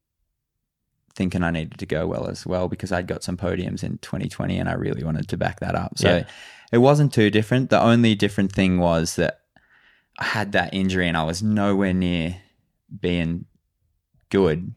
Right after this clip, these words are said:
Speaker 2: Uh-huh.
Speaker 1: And obviously I really wanted to back that title up, and it was my contract year.
Speaker 2: Yeah,
Speaker 1: So
Speaker 2: okay.
Speaker 1: that was another stressful thing. Um,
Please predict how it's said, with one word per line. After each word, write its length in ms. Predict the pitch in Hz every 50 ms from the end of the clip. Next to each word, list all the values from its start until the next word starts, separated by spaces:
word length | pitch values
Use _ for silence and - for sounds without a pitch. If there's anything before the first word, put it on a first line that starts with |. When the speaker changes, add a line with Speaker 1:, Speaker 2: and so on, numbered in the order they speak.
| _
Speaker 2:
Uh-huh. 180 | - - 87 87
Speaker 1:
And 380 | 92 95 92 92 90 80 78 - - _ _ _ _ _ _ _ _ _ -
obviously 400 | 104 107 101 98 92 95 95 90
I 60 | 85
really 360 | 85 85 90 90 87 85 85
wanted 240 | 85 82 85 82 -
to 100 | - 85
back 320 | - - 80 82 82 -
that 380 | - 90 85 85 80 - _ _ _ _ _ _ _ _ _ _ _ _ _ _ _ _
title 360 | - - 98 95 92 90 90 90
up, 240 | 87 87 87 - - -
and 460 | - 90 87 87 87 82 82 85 82 -
it 60 | - _ _ _ _ _ _ _ _ _ _ _
was 140 | - 92 92
my 120 | 101 92 87
contract 580 | - - 101 95 92 - 104 92 90 - -
year. 420 | 95 92 90 90 87 90 87 90 92 - -
Speaker 2:
Yeah, 260 | - 87 90 98 101 101
Speaker 1:
So 180 | - 92 90
Speaker 2:
okay. 340 | 90 90 87 85 85 85 78 -
Speaker 1:
that 220 | - 92 92 -
was 140 | 87 92 92
another 520 | 92 90 87 87 87 87 85 82 85 - - -
stressful 540 | - - - - - 87 87 - - 87 85
thing. 400 | - - 87 85 85 85 87 92 92 _ _ _ _ _ _ _ _ _ _ _ _ _ _ _ _ _ _ -
Um, 540 | - 90 90 87 85 82 87 87 - 98